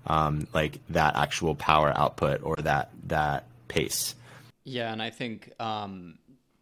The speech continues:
Speaker 2: two things, Conrad, I really liked what you said about, you know, tuning in to what you're actually doing, maybe, like, on, on the bike trainer instead of, you know,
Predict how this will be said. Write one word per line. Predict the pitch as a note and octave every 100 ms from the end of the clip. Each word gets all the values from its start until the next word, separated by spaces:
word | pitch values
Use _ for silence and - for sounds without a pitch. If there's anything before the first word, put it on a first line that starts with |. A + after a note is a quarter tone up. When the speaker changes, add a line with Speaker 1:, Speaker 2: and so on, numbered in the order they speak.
| -
Speaker 2:
two | C3
things, | A2 A2 G#2 G#2 G#2 -
Conrad, | C3 A2 G#2
I | G#2
really | G2+ A2 A2+
liked | G#2+ G2+ G#2+
what | G#2
you | G2+ G2
said | - G2 F2+ F#2+ F#2+ -
about, | G2 G2 F#2+ F2+ F2 E2 - - - _ _ -
you | B2+
know, | A2 F#2+ - _
tuning | - - D3 C3+ A#2+ G#2+
in | G2+ G2+ G2+ G2
to | - G#2+
what | F#2+ F#2+ G2
you're | G#2 G2
actually | F2+ - G#2 F2+
doing, | F2+ F#2 F#2+ G2
maybe, | F#2 F2+ F2+
like, | E2+ E2
on, | F2+ E2+ E2 F2+
on | F#2
the | E2+
bike | E2+ E2 -
trainer | G#2 G2 G2+
instead | F#2 F2 F2+ F2
of, | E2+ E2+ _ _ _ _ _
you | G#2+
know, | F#2 E2+